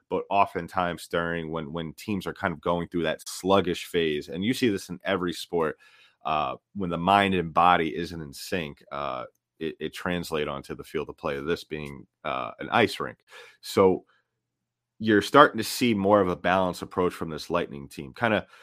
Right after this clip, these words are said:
where you, you kinda see more of a, of an organized attack two hundred feet on the ice.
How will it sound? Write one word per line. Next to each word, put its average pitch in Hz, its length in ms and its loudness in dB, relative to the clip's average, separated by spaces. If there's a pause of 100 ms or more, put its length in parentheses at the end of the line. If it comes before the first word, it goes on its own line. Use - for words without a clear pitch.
(180)
where 95 340 6
you, 101 240 -4
you 104 160 -4
kinda 123 280 0
see 120 240 -4
more 101 420 4
of 85 160 0
a, 78 300 -2 (160)
of 80 140 -8
an 80 100 -10 (140)
organized 87 760 -4
attack 73 480 0 (720)
two 104 180 0
hundred 90 360 -4
feet 87 220 -4
on 73 140 -8
the 73 120 -4
ice. 82 340 -4